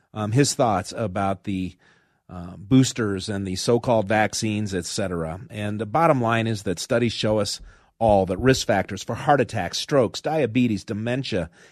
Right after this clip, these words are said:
increase as our hormones and metabolism decline, and that's what happens with age. If we keep those issues, those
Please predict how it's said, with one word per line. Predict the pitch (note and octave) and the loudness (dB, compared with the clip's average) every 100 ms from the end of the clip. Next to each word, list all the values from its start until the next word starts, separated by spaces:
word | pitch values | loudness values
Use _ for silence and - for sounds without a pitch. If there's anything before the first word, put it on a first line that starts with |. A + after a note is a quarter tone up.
| _ | _
increase | C#3+ C3 - - D#3+ B2+ B2+ | -2 -2 -4 0 2 2 0
as | - A2+ A2 | -2 -2 0
our | G2+ | -2
hormones | - - D3+ D#3 B2+ C3 C3 | -2 4 4 6 4 2 0
and | A#2 | -2
metabolism | A2 B2 A2 A#2 A#2 A2+ B2 | -2 0 2 2 0 0 -2
decline, | C3+ - G2+ F2 F2+ G2+ - - - | -4 -6 -4 -2 -2 -6 -14 -16 -4
and | A#2+ G2 - | -4 -4 -4
that's | F2+ F2+ - - | -2 -2 -4 -2
what | B2 | -2
happens | G2+ G#2 F2+ G#2+ G2+ G#2+ | -2 -4 -4 -4 -8 -4
with | G#2+ - | -4 -2
age. | B2 B2+ F2+ - - _ _ - | 0 0 0 -4 -16 _ _ -2
If | C3 A2+ | 0 0
we | G#2+ - - | -4 -6 -4
keep | E3 E3+ - - _ - | 0 0 -2 -16 _ -8
those | A2+ B2+ B2 A#2+ - _ _ _ | 2 6 6 2 -4 _ _ _
issues, | C3 B2 G2+ E2 C#2 - _ _ _ _ _ _ _ | -2 -2 -2 -4 -6 -16 _ _ _ _ _ _ _
those | A#2 A#2+ A#2+ | 4 6 6